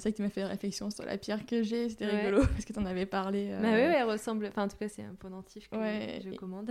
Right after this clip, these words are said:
Speaker 1: <laughs> Et donc, du coup, comment, euh, parce que tu sais que tu parles pas mal des pierres, euh, tout ça,
Speaker 2: Mm.
Speaker 1: ça, pareil, euh, c'est ton côté, euh, je m'intéresse à plein de choses et je veux
Speaker 2: Mm.
Speaker 1: les partager.
Speaker 2: Mm.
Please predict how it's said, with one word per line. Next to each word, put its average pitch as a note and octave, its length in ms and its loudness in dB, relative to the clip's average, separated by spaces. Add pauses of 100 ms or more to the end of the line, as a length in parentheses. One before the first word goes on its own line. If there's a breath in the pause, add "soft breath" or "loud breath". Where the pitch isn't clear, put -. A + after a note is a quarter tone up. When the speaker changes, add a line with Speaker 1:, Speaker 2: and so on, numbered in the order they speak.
Speaker 1:
<laughs> C#4 1120 4
Et A3 120 2
donc, G#3+ 200 4
du G#3+ 160 -2
coup, C#4+ 260 -4
comment, A#3 500 2
euh, G#3 460 2
parce G3 140 -6
que G#3 40 2
tu G3+ 60 -2
sais G#3 140 -2
que - 40 -6
tu - 80 -12
parles G3 160 -4
pas G3 120 -6
mal G3 180 -2
des F#3+ 100 -4
pierres, A3 760 -2
euh, G3 140 -2
tout G3+ 120 -10
ça, C4 240 -2 (220 loud breath)
Speaker 2:
Mm. A3+ 40 -4 (220 loud breath)
Speaker 1:
ça, G#3+ 220 0
pareil, G#3+ 500 0
euh, F#3+ 500 -2
c'est - 200 -14
ton F#3+ 180 -6
côté, G#3 440 -4
euh, G3 420 -4
je - 100 -8
m'intéresse G#3 400 2
à A3+ 80 2
plein G#3+ 160 -2
de A3+ 120 2
choses A#3+ 260 2
et G3+ 400 4
je F#3+ 80 -2
veux G#3 60 6
Speaker 2:
Mm. G3+ 40 4
Speaker 1:
les G#3 60 2
partager. G#3 600 -2 (280 loud breath)
Speaker 2:
Mm. A#3 40 -4